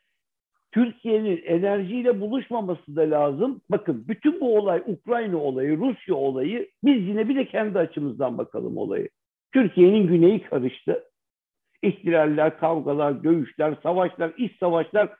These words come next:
Orta Doğu'nun bitmeyen çilesi, İslam ülkelerinin bitmeyen, İslam halklarının bitmeyen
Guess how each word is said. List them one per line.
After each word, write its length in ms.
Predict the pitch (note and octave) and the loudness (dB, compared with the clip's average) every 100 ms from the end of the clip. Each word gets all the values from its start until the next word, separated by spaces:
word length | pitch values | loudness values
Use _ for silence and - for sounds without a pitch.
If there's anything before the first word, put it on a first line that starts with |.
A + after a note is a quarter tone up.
| _ - | _ 2
Orta 400 | G3 G3 A3+ F3 | 2 4 0 0
Doğu'nun 400 | F3 F3+ F3+ F3+ | 0 0 -2 -8
bitmeyen 520 | F#3 G3 F#3+ F#3 F3 - | -12 -2 0 2 0 -4
çilesi, 560 | G3+ G3 - A3 - - - | -4 -4 0 0 0 -4 -6
İslam 360 | G3 - G#3 F3 | -6 -4 -2 0
ülkelerinin 760 | D#3+ E3+ D#3 D#3+ D#3+ D#3 C#3+ | 0 -2 -2 -2 -2 -4 -2
bitmeyen, 380 | A#3 - E3 D#3+ | -4 -4 -6 -6
İslam 400 | F3 - C4 A3+ | -8 -6 -2 -2
halklarının 800 | - E3+ - - E3 D#3+ E3 E3+ | -2 -4 -4 -2 0 2 0 -2
bitmeyen 480 | A#3 - F3+ F#3+ | -4 -4 -2 0